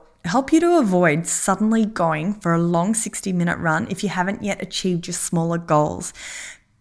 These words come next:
By doing too much too soon, this is when we're really likely to run into issues with aches and pains or pelvic health concerns such as incontinence or prolapse.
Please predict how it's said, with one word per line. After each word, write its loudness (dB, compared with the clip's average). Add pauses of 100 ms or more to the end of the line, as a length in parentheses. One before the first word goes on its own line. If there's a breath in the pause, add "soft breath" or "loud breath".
(120)
By 8
doing 6
too 4
much 2
too 0
soon, 2
this 2
is 0
when 2
we're 2
really 2
likely 2
to -2
run 2
into 2
issues 0 (300)
with -6
aches 0
and 0
pains 2 (320 loud breath)
or -4
pelvic 2
health 0
concerns 0
such -2
as -4
incontinence -4
or -4
prolapse. -6